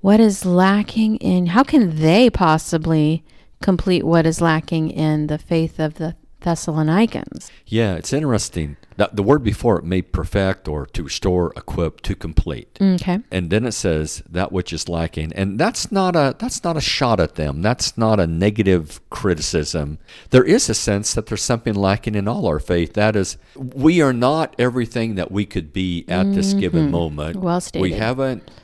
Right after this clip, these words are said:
Speaker 2: completely, fully developed. We don't know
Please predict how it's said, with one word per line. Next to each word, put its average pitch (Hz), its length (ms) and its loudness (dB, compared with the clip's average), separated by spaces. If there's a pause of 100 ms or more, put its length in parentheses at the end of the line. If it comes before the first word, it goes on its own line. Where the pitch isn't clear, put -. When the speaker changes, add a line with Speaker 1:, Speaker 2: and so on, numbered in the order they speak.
(120)
Speaker 2:
completely, 98 680 -2
fully 110 520 -2
developed. 98 960 -4
We 80 140 -10
don't 90 320 -8
know 87 520 -6